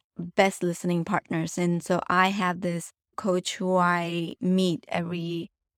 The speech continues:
like, bi-weekly we meet. So one week it's my session, one week it's her session. And we actually,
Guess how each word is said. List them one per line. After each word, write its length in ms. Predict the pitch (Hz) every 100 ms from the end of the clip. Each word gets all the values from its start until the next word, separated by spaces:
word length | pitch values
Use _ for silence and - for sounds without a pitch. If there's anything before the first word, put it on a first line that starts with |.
| _
like, 340 | 175 165 170 170
bi-weekly 920 | 190 175 175 180 180 185 - 214 220
we 180 | 214 208
meet. 320 | 208 254 339 _ _ _ _ -
So 320 | - 180 180
one 300 | 175 196 202
week 180 | 202 180
it's 160 | 185 196
my 160 | 180
session, 460 | 170 180 - 180 175
one 180 | 180 175
week 260 | 175 -
it's 180 | 180 -
her 160 | - -
session. 500 | - 170 - 175 175
And 300 | 185 180 175
we 160 | 170 190
actually, 640 | 185 - - 226 196 185